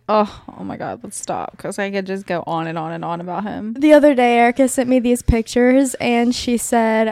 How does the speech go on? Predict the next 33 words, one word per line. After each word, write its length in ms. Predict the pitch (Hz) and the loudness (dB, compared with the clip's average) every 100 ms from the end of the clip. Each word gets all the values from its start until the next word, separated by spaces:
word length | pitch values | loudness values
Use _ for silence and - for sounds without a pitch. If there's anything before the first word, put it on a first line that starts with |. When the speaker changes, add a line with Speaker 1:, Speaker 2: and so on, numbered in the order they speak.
| - | 0
Speaker 2:
um, 400 | 214 208 214 226 - - - | 0 0 -2 -2 -2 -2 -10
<laughs> 340 | - 254 - - | -10 -10 -10 -10
she 280 | - 311 | 2 2
sent 180 | 277 294 | 4 2
me, 60 | 320 | 4
like, 120 | 302 | 4
four 220 | - 269 | 6 8
different 340 | 262 254 247 240 | 8 6 2 2
pictures, 420 | 240 - 226 214 | -2 0 -2 0
and 120 | 226 | -2
she 120 | 233 | -2
said, 220 | 233 233 214 | -2 -2 -2
"Which 280 | 220 - | -4 -4
one 220 | 233 214 214 | -2 -2 -2
first?" 640 | - 294 226 185 233 - | 2 4 4 2 -4 -2
And 160 | 240 214 | -2 0
I 180 | 220 233 | 0 2
didn't 380 | 247 240 254 | 2 2 2
say 260 | 254 254 233 | 2 4 4
anything 400 | 220 233 254 254 | 4 2 4 4
else 200 | 226 226 | 4 2
other 240 | 220 220 | 2 2
than 200 | 220 214 - | 0 -2 -2
exclamation 720 | 220 - 233 220 214 220 214 | -6 -4 -2 0 0 2 2
Speaker 1:
Mm-hmm. 80 | 190 | 2
Speaker 2:
point, 300 | 220 208 214 | -2 -2 -2
the 80 | 220 | 0
one 180 | 208 208 | 2 2
I 100 | 208 | 0
thought 180 | 214 208 | -2 -4
should 160 | 208 | -2
go 120 | 202 196 | -2 -2
first. 460 | 247 196 - - | -2 -4 -4 -12